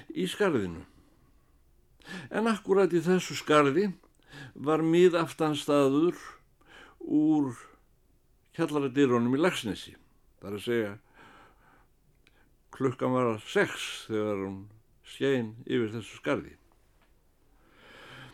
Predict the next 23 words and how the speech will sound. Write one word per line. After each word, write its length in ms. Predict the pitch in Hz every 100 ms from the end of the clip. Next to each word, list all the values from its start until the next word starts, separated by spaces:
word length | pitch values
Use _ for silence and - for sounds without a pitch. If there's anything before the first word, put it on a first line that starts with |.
| - - - - _ _ -
Og 480 | 170 185 180 170 170 156
hafði 320 | 180 175 165
svo 360 | 160 - 170 170 156 147 135
verið 320 | 143 151 151
frá 160 | 139 135 127
því 220 | 143 151 131 135
Guð 280 | 120 139 131 110
skapaði 400 | 131 113 147 180
heiminn. 300 | 165 98 80 - _ _ _ _ _ _ _ _ _ _ _ _ _ _ _ _ - - - - - -
Einlægt 400 | 156 220 202 185
var 240 | 185 170
klukkan 460 | - 165 147 139 120
sex 640 | 175 214 - - - - - _ -
að 220 | 117 101
kvöldi 500 | 147 185 190 - 202 190 - _ - _ _ -
þegar 240 | 147 143
sólin 460 | 170 196 185 135 120
í 60 |
Laxnesi 460 | 127 165 185 156 151
stóð 260 | - 147 -
beint 240 | 180 151
yfir 120 | 107 -
skarðinu, 500 | 135 160 185 185